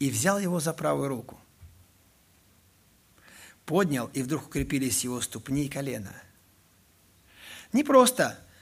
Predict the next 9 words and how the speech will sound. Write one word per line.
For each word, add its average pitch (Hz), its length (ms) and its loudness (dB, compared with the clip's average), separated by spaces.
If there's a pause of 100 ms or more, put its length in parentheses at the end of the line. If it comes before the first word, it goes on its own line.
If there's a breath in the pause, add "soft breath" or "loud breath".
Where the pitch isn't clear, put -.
(120 soft breath)
«во 180 200 8
имя 190 240 6
Иисуса 185 360 4
встань 180 360 6
и - 20 4
ходи». 160 520 6 (400 soft breath)
Он 170 240 4
продолжал 202 520 8
сидеть. 240 580 8